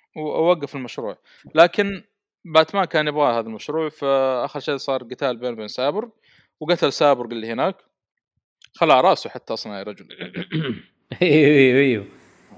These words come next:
Speaker 1: يا ساتر.
Speaker 2: لا، لا، الكوميك دموي، دموي، دموي بشكل مو طبيعي ترى.
Speaker 1: إيه. وراح طلع المشروع حقه ذا ال-، اللي هو، آه،
Speaker 2: ألفريد.
Speaker 1: ألفريد. وأول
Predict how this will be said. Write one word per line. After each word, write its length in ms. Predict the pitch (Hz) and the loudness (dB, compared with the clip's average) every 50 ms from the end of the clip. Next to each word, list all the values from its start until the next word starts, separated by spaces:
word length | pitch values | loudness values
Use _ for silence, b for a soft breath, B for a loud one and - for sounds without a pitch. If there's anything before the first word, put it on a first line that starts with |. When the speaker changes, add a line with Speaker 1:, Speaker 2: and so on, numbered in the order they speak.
| - - | -20 -18
Speaker 1:
يا 60 | 127 | -16
ساتر. 340 | 131 - - 165 147 - 175 | -10 -2 0 0 2 6 8
Speaker 2:
لا، 60 | 208 | 8
لا، 100 | 226 208 | 10 10
الكوميك 400 | 160 147 127 - 180 190 175 143 | 8 8 6 4 4 4 4 4
دموي، 400 | 120 127 151 165 165 147 127 117 | 4 4 4 4 4 4 2 2
دموي، 380 | 117 131 139 151 139 120 110 110 | 2 2 2 2 2 2 0 0
دموي 400 | 113 139 160 170 147 127 117 113 | 2 2 4 4 4 2 2 0
بشكل 380 | 104 - - 170 135 - 170 139 | -2 2 2 2 2 0 -4 -2
مو 140 | 131 143 | 0 0
طبيعي 440 | 139 139 123 113 143 165 143 110 113 | 0 -2 -2 -2 -2 -2 -2 -2 -4
ترى. 260 | 110 123 123 104 98 - _ b b b b b b b - - | -6 -8 -10 -10 -12 -18 _ b b b b b b b -12 -10
Speaker 1:
إيه. 220 | 123 104 82 - _ _ _ _ _ _ _ _ _ _ _ _ _ - | -10 -10 -12 -16 _ _ _ _ _ _ _ _ _ _ _ _ _ -6
وراح 360 | 135 147 160 165 170 160 - | 0 2 4 4 4 4 4
طلع 240 | - 196 175 147 143 | 2 2 4 4 2
المشروع 360 | 139 135 123 - 170 151 131 | 0 -2 -6 -6 -2 -2 -2
حقه 300 | - - 135 123 123 123 | -2 -4 -6 -6 -6 -4
ذا 240 | 117 127 120 113 107 | -2 -2 0 -2 -2
ال-، 240 | 104 101 95 90 92 | -4 -8 -12 -12 -10
اللي 320 | 90 87 85 98 107 113 | -10 -10 -10 -12 -12 -12
هو، 380 | 113 110 107 104 101 95 92 90 | -12 -10 -10 -10 -12 -12 -12 -14
آه، 1300 | 90 85 - - - - - - - - - - - - - - _ _ _ _ _ - _ - - 135 | -14 -16 -16 -18 -18 -16 -16 -16 -16 -14 -14 -14 -16 -16 -20 -20 _ _ _ _ _ -20 _ -8 -2 -2
Speaker 2:
ألفريد. 280 | 135 127 - - 139 - | -2 -2 -2 -4 -4 -6
Speaker 1:
ألفريد. 240 | 190 202 - _ _ _ _ _ _ _ _ _ _ _ _ _ _ _ _ _ _ - | -6 -6 -10 _ _ _ _ _ _ _ _ _ _ _ _ _ _ _ _ _ _ -10
وأول 1080 | 131 135 147 147 139 135 - 196 196 170 147 135 135 131 127 127 120 113 85 62 _ | -2 2 4 4 4 4 2 0 -2 -2 -4 -2 -2 -2 -2 -2 -4 -10 -12 -14 _